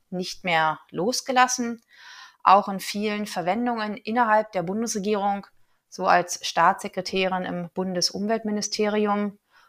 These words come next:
wo ich unter anderem die internationalen Klimaschutzverhandlungen begleitet habe, vom, ähm, absoluten Tiefpunkt in Kopenhagen über den Petersberger Klimadialog,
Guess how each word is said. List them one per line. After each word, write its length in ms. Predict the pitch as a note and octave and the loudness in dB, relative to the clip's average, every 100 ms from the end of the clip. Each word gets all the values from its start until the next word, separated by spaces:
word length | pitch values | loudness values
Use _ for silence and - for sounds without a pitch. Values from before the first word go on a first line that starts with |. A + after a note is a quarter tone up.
| _ | _
wo 160 | F3+ F3+ | 2 2
ich 140 | F3+ | 2
unter 260 | F#3 F3+ F3+ | -6 2 2
anderem 540 | E3+ F#3 F3+ F3+ F3+ | 2 0 0 0 0
die 80 | E3+ | -2
internationalen 800 | E3+ E3+ E3+ - F#3 E3+ D#3+ D#3+ | -4 -2 -2 -2 -4 0 0 -2
Klimaschutzverhandlungen 1400 | - G3+ A3+ - A3+ - - G3+ G#3 G#3+ G#3 G#3 G3+ _ | -6 -2 0 0 -4 -6 -2 0 2 0 -2 -4 -6 _
begleitet 720 | F#3+ F3+ E3+ G#3 - G#3 - - - | -4 4 4 4 -2 -10 -12 -20 0
habe, 460 | G#3 G#3+ A3 A3+ A3+ - - - _ | 6 6 6 0 -2 -20 -20 -20 _
vom, 560 | - G3 F#3 F#3 F#3 F3 _ _ _ _ - | -6 0 0 0 -4 -8 _ _ _ _ -2
ähm, 360 | F3 F3 F3 | 0 0 0
absoluten 560 | - G3 - G#3 G3+ F3 | 2 2 2 -2 -2 -6
Tiefpunkt 640 | - C4 - - C4 B3 | 2 2 2 -2 0 0
in 100 | G#3+ | -4
Kopenhagen 800 | F3+ G3 F#3 - F3+ G#3+ A#3+ A#3 _ _ _ _ _ | -4 -6 -4 2 4 4 0 -10 _ _ _ _ _
über 280 | G3 G3 F#3+ | -2 0 2
den 200 | F#3+ F3+ | 0 -4
Petersberger 600 | G#3 G3+ F#3+ F#3 F#3 F3+ | -6 -6 -2 0 0 0
Klimadialog, 1000 | - G3 G#3+ G3+ G3 F#3+ G3+ G3+ - | -4 0 2 2 0 2 0 0 -6